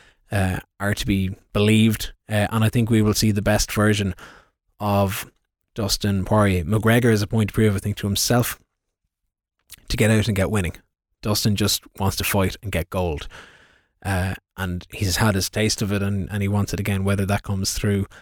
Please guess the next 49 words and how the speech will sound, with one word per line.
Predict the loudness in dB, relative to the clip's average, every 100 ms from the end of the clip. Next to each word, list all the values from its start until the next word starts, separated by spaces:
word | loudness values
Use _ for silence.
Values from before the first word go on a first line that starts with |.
| _ -4
Khabib, | 0 4 4 4 -2 _
whether | -4 -2 0
that | -2
comes | -2 -4 0
through | 0
beating | 2 2 2 -2
Conor | 0 2 2 2
and | 0 -4 -12 _
the | -2
next | -2 -2 -6
fight | -6 0 0 0
is | -2 -4
for | -2 -2
the | -2
title, | -2 0 0 -2 -4 -12 -20 -20 _ _
whatever | -2 2 2
the | 0
case | 0 -2
may | 0
be. | 0 0
But | 2 2
I |
think | 2 2 2 0 -8 -18 -20 _ _ _
at | -2
the | 0
very | 4 6 6 4
least | 2 2
with | 0
those | 0 -2
two | -2 2 2
fights | 2 0 0
for | 0
this | 0 2 0
weekend, | 0 0 0 -6 _ _
and | 2 4
that's | 4 4
not, | 2 2
that's | 2 2 4
not | 2
forgetting, | 2 2 4 4 4
like, | 4 0 -2 -4
there | 4 6
is | 6 4
a |
packed | 0 0 -2 -4 -4
card | 0 2 0 -4 -12 _ _ _
of | 2 2 2 -2 -10 -16 -20 _ 0
prelim | 4 6 6 2
fights | 2 0 0 -6